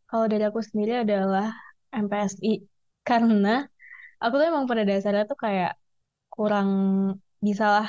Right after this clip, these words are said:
kayak matematika, statistika gitu. Jadi tuh emang butuh effort lebih buat belajar itu. Apalagi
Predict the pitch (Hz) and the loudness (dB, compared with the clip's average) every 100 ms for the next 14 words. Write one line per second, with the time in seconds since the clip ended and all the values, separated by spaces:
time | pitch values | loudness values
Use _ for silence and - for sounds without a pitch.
0 | - 214 190 180 - - 208 190 190 214 | -4 -2 0 -2 -4 -10 -4 0 0 0
1 | 220 208 208 208 185 190 208 202 196 196 | 2 2 2 2 -2 -2 -2 0 0 0
2 | 190 185 190 196 202 240 214 208 190 190 | -2 0 0 0 2 2 2 2 2 0
3 | 214 208 - 208 220 190 208 - - 196 | -2 -2 0 0 2 2 2 -2 -4 -4
4 | 196 190 185 190 190 - 190 202 - 190 | 0 0 0 0 -2 -2 -2 -2 -4 0
5 | 208 202 240 | 2 2 0